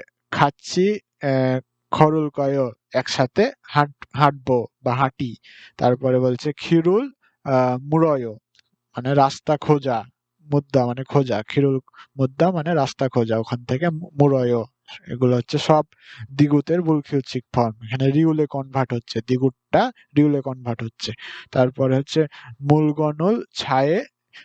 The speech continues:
আহ, সিদ্ধা থেকে হয়ে গেল শিরুসেও, অর্থাৎ মালামাল গাড়িতে লোড করুন। তো এই পরে আর আসি কথোপকথন, যে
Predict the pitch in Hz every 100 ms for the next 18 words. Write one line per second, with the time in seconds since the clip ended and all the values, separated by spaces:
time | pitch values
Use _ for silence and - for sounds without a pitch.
0 | _ 127 120 - 151 147 151 156 143 160
1 | 151 143 139 190 277 - 185 165 147 131
2 | 107 110 - 196 - - _ _ - 139
3 | 127 131 127 160 185 147 127 127 175 160
4 | 131 - 123 113 104 _ _ _ _ _
5 | _ _ _ _ _ _ _ - - -
6 | - - - - 165 139 156 156 151 143
7 | 135 127 120 - 180 220 - 156 170 147
8 | 127 120 120 110 - - 117 117